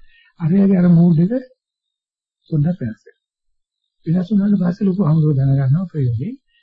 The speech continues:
ඊට පස්සේ කම දහන් දුන්නාට පස්සේ අනාගාමී වෙලා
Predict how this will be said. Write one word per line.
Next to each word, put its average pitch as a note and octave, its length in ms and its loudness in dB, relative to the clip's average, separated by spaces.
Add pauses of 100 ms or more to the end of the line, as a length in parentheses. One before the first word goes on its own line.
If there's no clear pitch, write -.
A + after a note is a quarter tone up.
(160)
ඊට F3 160 -8
පස්සේ G3+ 540 -4
කම F3 220 -2
දහන් E3+ 240 0
දුන්නාට D#3+ 320 2
පස්සේ F#3 400 -4 (1500)
අනාගාමී B2 580 0
වෙලා B2 300 -2